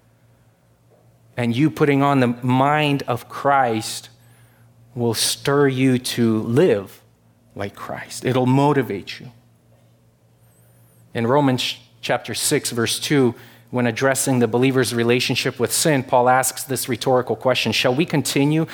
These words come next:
or shall we who died to sin still live in it? Shall, shall we who died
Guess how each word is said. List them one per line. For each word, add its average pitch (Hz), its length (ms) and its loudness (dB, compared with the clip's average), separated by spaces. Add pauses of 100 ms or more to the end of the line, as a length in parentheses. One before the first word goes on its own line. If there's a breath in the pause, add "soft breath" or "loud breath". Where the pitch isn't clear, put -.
(120 loud breath)
or 135 180 0 (180 loud breath)
shall 131 260 2
we 170 140 0
who 156 180 2
died 127 420 0
to - 120 -4
sin 143 340 2
still 151 300 2
live 123 260 2
in 165 160 0
it? 208 220 -4 (1200)
Shall, 143 460 2
shall 147 300 2
we 190 240 2
who 160 220 2
died 160 840 2